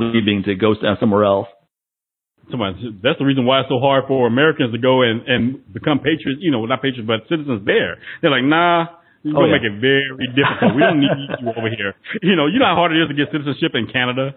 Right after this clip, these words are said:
Speaker 2: <laughs> you know, at this point. Hell, you know how hard it is to get citizenship in Mexico at this point. That, that says something right there. When you're an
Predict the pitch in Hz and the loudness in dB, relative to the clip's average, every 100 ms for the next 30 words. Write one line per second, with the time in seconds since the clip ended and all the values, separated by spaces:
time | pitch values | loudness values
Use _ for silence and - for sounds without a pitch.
0 | - - 202 180 - 156 156 139 156 151 | -14 -8 -2 -2 0 0 0 -4 -6 -6
1 | 139 160 151 - - 262 202 135 262 151 | -8 -8 -8 -10 -2 2 2 2 2 2
2 | 147 156 131 147 - 170 139 175 147 104 | 2 2 -2 -4 -4 -4 -4 -4 -4 -2
3 | 135 220 131 110 98 95 92 101 87 - | -2 -2 -6 -8 -8 -8 -10 -8 -10 -10
4 | - - - 135 185 202 254 - 208 175 | -18 -18 -4 -2 0 0 0 2 2 2
5 | 127 113 104 98 90 95 101 175 | -2 -4 -4 -2 -4 -4 -2 0